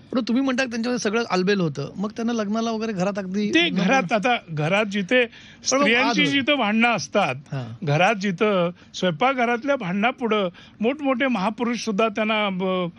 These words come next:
Speaker 2: ब-, म्हणजे नाकीनं आणलं जातं.
Speaker 1: हम्म.
Speaker 2: हे स्त्रियांचं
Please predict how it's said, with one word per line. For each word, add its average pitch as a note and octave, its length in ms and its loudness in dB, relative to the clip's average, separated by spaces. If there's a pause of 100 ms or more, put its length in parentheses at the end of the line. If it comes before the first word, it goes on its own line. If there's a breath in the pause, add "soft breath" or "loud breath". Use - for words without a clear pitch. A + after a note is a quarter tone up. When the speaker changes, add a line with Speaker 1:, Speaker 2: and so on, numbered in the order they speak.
(260 loud breath)
Speaker 2:
ब-, F3+ 300 -2
म्हणजे G3 720 0
नाकीनं G#3+ 540 0
आणलं A3+ 360 2
जातं. F3 300 -4
Speaker 1:
हम्म. C#3 180 -6
Speaker 2:
हे - 520 -4
स्त्रियांचं C#4 680 0